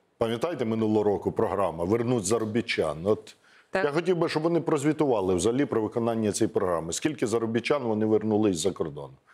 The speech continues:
Speaker 1: Он Польща для того, щоб вернути своїх заробітчан, які поїхали у Німеччину, в Британію, що вони зробили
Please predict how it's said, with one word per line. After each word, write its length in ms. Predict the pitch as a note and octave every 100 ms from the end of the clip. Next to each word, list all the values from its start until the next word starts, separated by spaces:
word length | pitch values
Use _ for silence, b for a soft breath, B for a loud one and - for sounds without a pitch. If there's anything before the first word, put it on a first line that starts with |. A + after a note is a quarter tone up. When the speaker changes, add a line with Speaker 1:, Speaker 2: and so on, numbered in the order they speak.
| b b b
Speaker 1:
Он 160 | - A#2+
Польща 360 | E3+ F#3 - A2
для 160 | G2+
того, 200 | G#2+ B2
щоб 140 | - A2+
вернути 340 | A#2 A#2 G#2
своїх 280 | A2+ G#2+ F#2+
заробітчан, 640 | A2 G#2+ A2 A2+ F3 D#3+
які 200 | G#2+ G2+
поїхали 640 | G2+ G#2+ G#2 F#2+ G2+ F#2 - B B B
у 80 | A2
Німеччину, 600 | G#2+ G#2+ C#3+ - A#2 A2
в 40 |
Британію, 600 | F2+ G#2+ G#2 C#3 C3 A2
що 140 | G2 C#3+
вони 220 | B2+ G#2+
зробили 480 | F2+ F#2 D#2 C#2